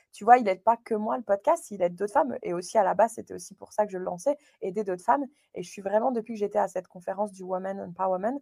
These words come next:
j'ai envie de faire partie de ces femmes aussi qui aident les autres femmes. Et si c'est en écoutant le témoignage d'autres personnes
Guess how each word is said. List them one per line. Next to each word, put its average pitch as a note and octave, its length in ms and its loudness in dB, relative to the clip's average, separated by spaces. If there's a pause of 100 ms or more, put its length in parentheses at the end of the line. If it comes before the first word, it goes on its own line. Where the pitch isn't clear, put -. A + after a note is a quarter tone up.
(260)
j'ai G3+ 100 4
envie G#3 160 6
de A#3+ 60 -12
faire A3 160 2
partie G3 320 -6
de - 40 -18
ces F#3 140 -8
femmes A3+ 220 4
aussi G3 240 -12
qui - 200 -20
aident G3 360 4 (320)
les F#3 180 -4
autres G#3+ 140 -2
femmes. B3+ 280 6 (300)
Et F#3+ 100 -4
si B3 220 -12
c'est C4+ 340 0
en F#3+ 140 -4
écoutant A3 360 -2
le G#3+ 40 -2
témoignage G#3 480 0
d'autres G3+ 160 -6
personnes A3+ 420 -2